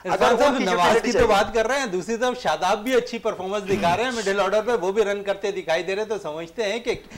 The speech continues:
Speaker 1: जब T twenty matches start होंगे तो उसके अंदर, अ, कोई एक बैटर्स हम कम कर दें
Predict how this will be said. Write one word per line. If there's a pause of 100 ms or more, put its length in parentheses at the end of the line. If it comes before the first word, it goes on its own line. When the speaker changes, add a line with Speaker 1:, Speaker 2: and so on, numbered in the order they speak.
(140)
Speaker 1:
जब
T
twenty
matches
start
होंगे
तो
उसके
अंदर,
अ, (680)
कोई
एक
बैटर्स
हम
कम
कर
दें